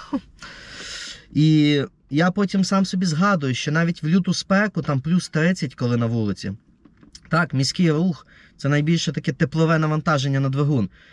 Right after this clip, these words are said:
І я жодного разу в гольфі не чув, е, щоб вмикалися вентилятори охолодження на радіаторах. Йому просто вистачає циркуляції. І все, розумієте, наскільки цей двигун холодний?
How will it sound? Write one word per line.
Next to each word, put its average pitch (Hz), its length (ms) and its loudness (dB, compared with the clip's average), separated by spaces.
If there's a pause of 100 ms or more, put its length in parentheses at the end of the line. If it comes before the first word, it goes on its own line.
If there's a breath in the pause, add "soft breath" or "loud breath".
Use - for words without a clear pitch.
(400 loud breath)
І 135 100 0
я 151 120 4
жодного 190 340 2
разу 202 220 0
в 196 40 2
гольфі 196 280 2
не 196 140 4
чув, 226 480 -2
е, 131 400 2
щоб 160 320 -2
вмикалися 165 720 0
вентилятори 160 680 0
охолодження 147 640 0
на 110 120 -2
радіаторах. 107 640 -2
Йому 135 300 -4
просто 170 420 -2
вистачає 156 640 0
циркуляції. 131 920 -2 (320 loud breath)
І 120 80 -4
все, 117 240 -2
розумієте, 123 440 -2
наскільки 127 360 -6
цей 117 160 -4
двигун 113 320 0
холодний? 107 580 -2